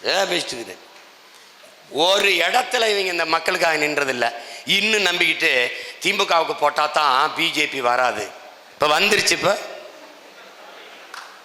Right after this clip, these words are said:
வந்துருச்ச. அமித்ஷா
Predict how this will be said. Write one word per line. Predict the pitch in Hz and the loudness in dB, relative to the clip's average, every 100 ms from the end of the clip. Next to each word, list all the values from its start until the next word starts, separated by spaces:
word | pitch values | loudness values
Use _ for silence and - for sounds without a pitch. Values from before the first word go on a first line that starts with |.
| - - - - - - - - - - - - - - | -20 -20 -20 -20 -20 -20 -20 -20 -20 -20 -20 -20 -20 -2
வந்துருச்ச. | 147 202 254 262 - 110 76 - - - - - - - - - - - - - - - - - - - - - - - - - - - 180 | 2 2 2 2 0 0 -2 -10 -18 -20 -20 -20 -20 -20 -20 -20 -20 -20 -20 -20 -20 -20 -20 -20 -20 -20 -20 -20 -20 -20 -20 -20 -20 -4 0
அமித்ஷா | 220 247 214 | 2 4 4